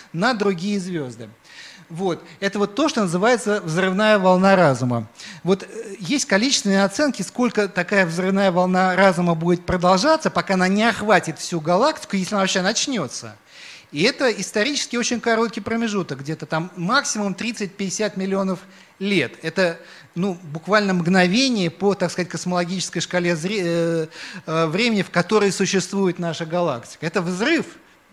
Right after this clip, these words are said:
галакти-, в галактике происходит, происходит взрыв разума, вот поэтому она называется взрыв-, взрывной волной.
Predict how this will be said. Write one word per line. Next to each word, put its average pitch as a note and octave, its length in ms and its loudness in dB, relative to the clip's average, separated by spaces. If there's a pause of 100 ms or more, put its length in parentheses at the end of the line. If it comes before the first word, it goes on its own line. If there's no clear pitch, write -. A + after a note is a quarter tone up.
(260)
галакти-, F3 380 0
в E3 100 -2
галактике E3+ 520 4
происходит, D#3 440 -8 (240)
происходит F#3+ 500 -2
взрыв F#3 540 2
разума, C3 460 4
вот C3 160 -12
поэтому E3 260 -6
она F3+ 140 -4
называется F#3 420 -4
взрыв-, E3+ 280 -2
взрывной F3 420 -2
волной. D#3+ 480 0